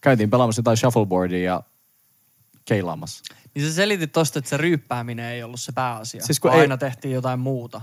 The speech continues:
Speaker 1: Joo, joo. Ja siis kyllä siellä silti niinku mentiin klubeille. Mut se niinku, se pääsyy, miksi sinne mentiin, ei ollut se, että vedetään pää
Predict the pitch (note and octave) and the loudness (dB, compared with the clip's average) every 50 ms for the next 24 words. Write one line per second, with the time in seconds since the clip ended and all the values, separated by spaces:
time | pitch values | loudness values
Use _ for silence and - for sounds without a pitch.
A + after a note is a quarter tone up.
0 | - - D#3 F3+ E3+ C3+ A#2+ A#2 G#2+ G#2+ - _ _ _ _ _ _ _ D#3+ C#3 | -4 0 2 6 6 8 8 6 6 2 -2 _ _ _ _ _ _ _ 2 4
1 | C#3 D3 C3+ - _ - F#3+ E3 C#3 C3 D#3 D3+ C#3 C#3+ D#3+ D3 C#3 C3 B2 B2 | 4 4 2 0 _ 6 8 8 10 8 8 8 8 6 6 6 6 6 6 6
2 | B2+ C3+ D#3 D#3 C3 A2 A2 G#2 F#2 - G#2+ G#2+ G#2 G2+ G2 G2 F#2+ F#2+ G2 G#2 | 6 6 6 6 6 4 4 2 2 4 2 4 4 2 0 0 -2 -4 -6 -8
3 | _ _ _ _ _ _ _ _ _ _ _ _ _ _ _ _ _ - _ - | _ _ _ _ _ _ _ _ _ _ _ _ _ _ _ _ _ -6 _ 0
4 | C3+ - C#3+ C3+ C3 B2+ C3+ C3 C3 - _ _ _ _ _ - - - - - | 2 4 6 6 8 8 8 6 6 4 _ _ _ _ _ -20 -20 -20 -20 -20
5 | - _ _ _ _ _ _ _ _ _ _ _ _ _ _ _ _ _ _ - | -20 _ _ _ _ _ _ _ _ _ _ _ _ _ _ _ _ _ _ -4
6 | - B2+ - F#3 G3+ F3+ C3+ B2 - D#3 D3 B2+ A2 G#2+ G2+ - - A2 A2 G#2 | -4 4 6 8 10 10 8 8 8 10 10 10 8 8 4 2 0 2 2 4
7 | G#2+ A2+ A2+ G#2 F#2+ - F2+ G2 - A#2+ - - _ _ _ _ _ _ _ _ | 6 6 6 4 2 -2 -6 -8 -10 -10 -12 -14 _ _ _ _ _ _ _ _
8 | _ _ _ - A#2 A#2 A2+ A2+ A2+ G#2+ G#2 G2+ - A2+ G2+ F#2 G2+ G2+ G2+ G2 | _ _ _ 0 2 4 4 4 4 4 2 0 0 0 -2 0 -2 -2 0 0
9 | G2 G2 F#2+ - - A2+ G#2+ G2 G2 F#2+ | -2 -2 -2 0 0 2 2 2 0 -4